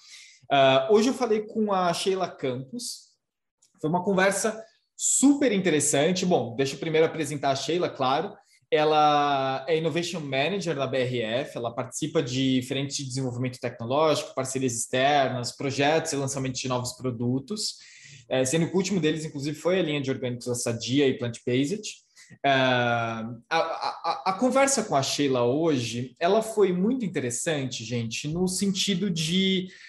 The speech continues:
dar pra gente um radar, um panorama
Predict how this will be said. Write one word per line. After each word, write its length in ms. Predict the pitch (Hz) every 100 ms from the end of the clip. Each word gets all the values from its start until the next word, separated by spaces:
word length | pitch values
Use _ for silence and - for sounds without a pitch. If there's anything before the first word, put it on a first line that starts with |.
| -
dar 140 | - 226
pra 140 | 262
gente 300 | 214 220 -
um 80 | 226
radar, 640 | 214 208 139 143 165 143 135
um 160 | 131
panorama 880 | 190 220 165 127 147 170 131 113